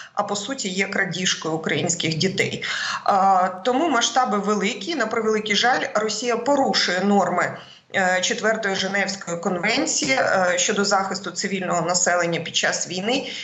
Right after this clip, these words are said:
і не надає Україні, як зобов'язана це робити, е, дані про вивезених, депортованих або навіть, якщо вона так називає, е, по чотирнадцятій статті евакуйованих,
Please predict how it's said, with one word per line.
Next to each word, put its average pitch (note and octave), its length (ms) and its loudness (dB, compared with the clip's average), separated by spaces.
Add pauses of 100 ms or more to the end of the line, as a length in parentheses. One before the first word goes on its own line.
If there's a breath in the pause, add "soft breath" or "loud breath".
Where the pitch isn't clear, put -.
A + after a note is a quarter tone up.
(140 loud breath)
і A#3+ 120 0
не A#3+ 280 4
надає A#3+ 480 2
Україні, F3+ 720 0 (280 loud breath)
як G3+ 240 0
зобов'язана F#3+ 680 -2
це F3 220 -2
робити, G#3+ 480 -2
е, F#3+ 480 2 (120)
дані A#3 420 0
про G#3 540 -2 (100)
вивезених, G3 760 0
депортованих G3+ 880 0
або F#3+ 320 2 (140)
навіть, E3+ 340 -2
якщо D#3 260 -6
вона D#3 180 0
так C#3 200 -6
називає, E3 520 2
е, - 80 -4 (960 loud breath)
по F#3+ 80 0
чотирнадцятій F3 760 -2
статті D#3+ 320 -4
евакуйованих, B3 920 0